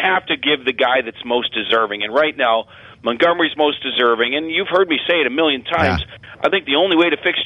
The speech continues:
Speaker 1: Chatwood is to get him out of the rotation and give him a real chance without having to be in that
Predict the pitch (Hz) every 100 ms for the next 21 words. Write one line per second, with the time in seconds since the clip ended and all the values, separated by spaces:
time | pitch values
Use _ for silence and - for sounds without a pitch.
0 | - 180 - 135 127 139 117 127 151 165
1 | 147 151 143 123 123 165 180 - 127 120
2 | - - - 139 127 - 156 180 180 135
3 | 127 117 139 170 151 - - 170 147 139
4 | 123 143 156 147 143 131 117 117 147 135
5 | 127